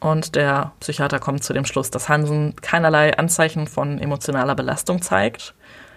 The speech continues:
dass er dazu neigt, sich selbst zu überschätzen und auch stark von seinen persönlichen Eigenarten geprägt ist. Er ist aber nicht irgendwie, ja, psychisch krank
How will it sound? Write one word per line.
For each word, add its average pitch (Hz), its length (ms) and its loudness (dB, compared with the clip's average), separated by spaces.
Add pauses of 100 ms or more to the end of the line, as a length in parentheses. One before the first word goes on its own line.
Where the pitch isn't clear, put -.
(140)
dass 151 160 4
er 135 220 4
dazu 143 260 0
neigt, 143 220 0
sich 151 120 -6
selbst 160 280 4
zu 226 60 2
überschätzen 175 680 0
und 151 360 -4
auch 147 160 2
stark 151 340 2
von 156 140 0
seinen 143 240 -2
persönlichen 160 540 0
Eigenarten - 520 0
geprägt - 420 -8
ist. - 300 -12 (400)
Er 185 120 8
ist 190 200 4
aber 165 600 6
nicht 160 380 0
irgendwie, 135 540 -2
ja, 123 140 0
psychisch - 480 -6
krank 165 400 0